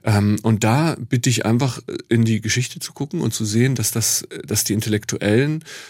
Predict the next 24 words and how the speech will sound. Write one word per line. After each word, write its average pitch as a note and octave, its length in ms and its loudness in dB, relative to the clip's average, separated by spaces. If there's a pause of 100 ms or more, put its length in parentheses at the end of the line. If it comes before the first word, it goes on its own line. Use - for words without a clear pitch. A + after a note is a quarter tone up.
(140)
äh, A2 240 4
das G#2+ 180 0
Bildungsbürgertum B2+ 880 2
sich A2 140 2
schon - 160 2
mal G3+ 120 -2
getäuscht F#2+ 520 -4
hat C3 160 -2
und A2 160 -2
dachte, A#2 300 0
Hitler, C3 400 0 (340)
der, A2+ 240 2
die A2+ 240 -4
haben A#2 100 4
sich A#2 140 0
vorgestellt, B2+ 680 0
Hitler B2+ 240 0
als G#2 180 -2
Reichskanzler, A#2+ 600 0 (340)
der A#2 180 2
wäre A#2 280 4
völlig C3+ 560 2
überfordert. B2+ 720 -2 (280)
Sie, A#2 280 4